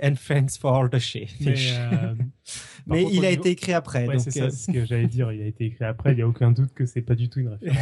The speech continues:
Speaker 2: en fait.
Speaker 1: <laughs> Et la seconde, c'est une image censée représenter donc le lécher, le manger et le boire.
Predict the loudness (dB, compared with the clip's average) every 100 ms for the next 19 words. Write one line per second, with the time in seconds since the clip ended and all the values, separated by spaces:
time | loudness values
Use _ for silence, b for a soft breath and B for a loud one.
0 | 0 2 2 0 -2 -8 -14 b b _
1 | -2 0 2 2 2 0 0 0 2 0
2 | 2 2 2 -2 0 0 2 2 2 2
3 | 0 0 0 -2 0 0 2 2 2 2
4 | 2 0 2 0 2 2 2 2 0 0
5 | 0 0 -4 0 2 2 2 2 2 2
6 | 0 0 2 2 4 2 2 -2